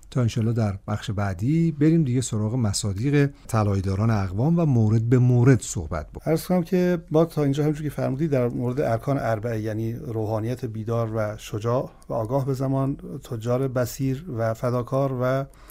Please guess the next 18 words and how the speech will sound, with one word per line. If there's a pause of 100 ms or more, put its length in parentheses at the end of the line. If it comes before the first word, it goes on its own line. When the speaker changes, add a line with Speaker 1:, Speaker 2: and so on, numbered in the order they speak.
(300)
Speaker 2:
بخشنده
و
کریم
و
همچنین
خوانین
سلحشور
و
رزمنده
و
مقاوم
و (480)
مردمان
حماسه
ساز
طوایف
بلاد
مختلف.